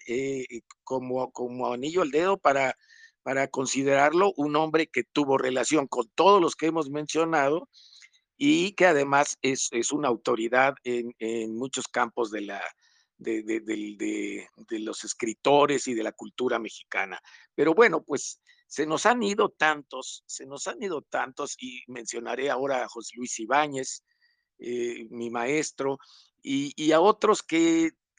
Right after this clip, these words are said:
que lamentablemente hemos perdido. Y en el plano de las actrices,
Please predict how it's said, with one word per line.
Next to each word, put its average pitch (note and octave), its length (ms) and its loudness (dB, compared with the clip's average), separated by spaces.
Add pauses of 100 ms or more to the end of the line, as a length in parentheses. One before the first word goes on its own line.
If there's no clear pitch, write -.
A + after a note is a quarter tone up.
(320)
que D3 160 -4
lamentablemente E3+ 1000 2
hemos F3 200 -2
perdido. F3+ 600 2
Y C#3+ 240 0
en D3+ 140 2
el D3 160 2
plano A#3 420 4
de F3+ 140 2
las E3 320 4
actrices, D#3+ 1200 -4